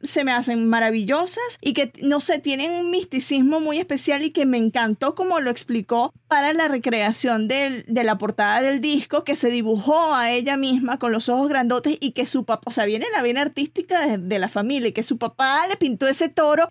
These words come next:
chiquitito, pero súper, hiper realista. O sea, a mí me encantó. Esa portada es como para tenerla enmarcada.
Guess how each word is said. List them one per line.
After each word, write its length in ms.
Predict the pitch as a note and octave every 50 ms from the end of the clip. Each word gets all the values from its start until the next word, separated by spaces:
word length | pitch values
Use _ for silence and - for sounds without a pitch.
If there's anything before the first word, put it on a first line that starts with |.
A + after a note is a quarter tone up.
| - -
chiquitito, 880 | - E4+ - - C#4 C4+ - - F4 E4 D#4 D#4 - - G4 G4 F#4+ _
pero 280 | D#4 C#4 B3+ A#3+ - - _ _ _
súper, 640 | - - - - F#4 F4 C#4+ - - C#4+ B3+ A#3 -
hiper 400 | - D#4 D4 - - C#4+ B3 - A#3
realista. 640 | B3+ A#3 A#3+ A#3+ A3+ A3+ B3 C4+ C4 - - - A3+
O 20 |
sea, 120 | - G#3 -
a 60 | - A#3
mí 120 | A#3+ A#3+
me 80 | B3 D#4+
encantó. 480 | A4+ A4 - C4+ A#3 A3 - B3 A#3 - -
Esa 240 | B3 - F4 F#4 F#4
portada 340 | G4 C#4+ B3 - C#4 C#4+
es 60 | F4+ F4+
como 220 | - E4+ D4 B3+
para 180 | - A#3 A3 G3+
tenerla 360 | - G3 G3 G3 G3 G3 A3 A#3+
enmarcada. 560 | B3+ A#3+ G#3 F#3 F#3 - D#3 - F3 G3 -